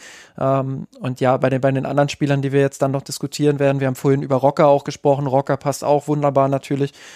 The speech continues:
ähm, in das Profil, was, was Thiago vielleicht so ein bisschen hatte, auch wenn's da, wie vorhin bereits ausgeführt, ähm, Unterschiede gibt, die man sicherlich nennen muss, qualitative Unterschiede auch. Er wird Thiago nicht eins zu eins ersetzen können.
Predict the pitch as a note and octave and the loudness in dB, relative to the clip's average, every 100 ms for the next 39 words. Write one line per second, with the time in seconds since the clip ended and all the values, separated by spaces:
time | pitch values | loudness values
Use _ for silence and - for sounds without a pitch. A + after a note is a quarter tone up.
0 | - - C3 B2+ C3 C3+ - C#3+ - D#3 | -20 -10 -6 -4 -2 -4 -4 -8 -2 2
1 | D3 C#3 C#3 - C#3 - - - C#3+ E3 | 2 2 0 -2 -8 -8 -6 0 2 2
2 | E3+ - D#3 D#3 - D3 D#3+ - D3 D3 | -2 -2 0 0 -2 -4 -4 -2 0 0
3 | C#3+ D3 D3 - C#3+ C#3+ - C#3 - C#3+ | 2 0 0 0 -2 -2 -2 -4 0 0
4 | C3+ C#3 - C3+ C#3+ C#3 - - - C3 | 0 -4 -2 0 -2 -4 -12 -16 -4 0
5 | C3 - C#3 C3+ - - C#3 C#3 - - | 0 0 -2 -2 -6 -4 0 0 -2 -20
6 | - - _ - C3 C3 - D3+ F3 D#3+ | -20 -20 _ -6 -4 -4 -2 0 2 0
7 | - D#3 D3 D3+ - C#3+ C#3 C3+ C#3 C3 | 0 0 0 0 -2 -2 -2 -2 -4 -4
8 | C3+ C#3+ D3+ D3 - C3+ C#3+ D3+ D3 D#3 | -2 0 0 -2 0 0 0 -2 -2 -2
9 | C#3 D3 C#3+ C#3 D3 C#3 C#3 C#3 C3+ C3 | -2 -2 -4 -6 -4 0 2 2 0 -6
10 | - C#3 C#3 C3+ C3+ C3+ C#3+ C3+ - C#3 | -6 0 0 2 0 0 -2 -4 -2 -2
11 | C3+ C#3 C3+ D3+ - D#3 D3+ D3+ | -2 -2 -2 -2 -4 -4 0 0